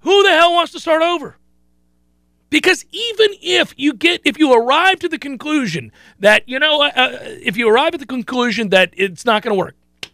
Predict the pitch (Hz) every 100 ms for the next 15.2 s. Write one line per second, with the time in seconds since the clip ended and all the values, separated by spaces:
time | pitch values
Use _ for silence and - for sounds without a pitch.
0 | _ 175 190 185 - 285 - 247 196 160
1 | 120 _ _ - 185 185 214 - - -
2 | - - 185 202 226 247 220 202 233 233
3 | 226 - 226 - 247 247 262 269 - _
4 | _ _ _ _ - 165 175 180 220 262
5 | 269 269 247 254 240 240 269 285 277 262
6 | - - - - 202 185 139 135 - 247
7 | 254 269 254 214 208 214 208 240 226 226
8 | 214 180 240 254 202 180 147 185 175 -
9 | 190 190 170 226 247 262 247 220 190 226
10 | 247 220 202 190 240 269 277 196 - 196
11 | 175 185 254 - 269 262 - - - -
12 | 190 190 202 196 180 175 208 240 240 233
13 | 233 233 214 160 - - - 208 - 247
14 | - 370 339 349 349 339 320 277 196 175
15 | 151